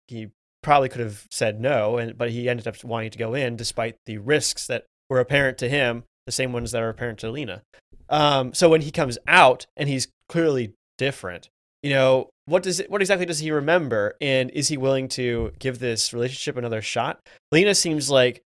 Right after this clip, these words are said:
she's so relieved that he's back that she's, you know, willing to welcome him back. But is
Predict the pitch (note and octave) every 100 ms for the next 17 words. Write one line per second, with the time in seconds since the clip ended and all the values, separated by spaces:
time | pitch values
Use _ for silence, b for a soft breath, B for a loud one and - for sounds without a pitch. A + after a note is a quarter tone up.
0 | _ - D3+ C3+ - D3 B2+ A#2+ D3 F#3
1 | C#3+ A2+ G#2+ F#2+ C3 D3 B2+ A#2+ - -
2 | A2+ G#2 G#2 A#2 G2 G2+ G2+ _ _ _
3 | _ - A2+ C3+ C3 B2+ A#2 C3+ B2 A2+
4 | G#2+ - _ _ _ - B2 C#3+ D#3 B2
5 | A2+ G2 D3 B2 G#2 - A#2+ - B2+ A2+
6 | G#2+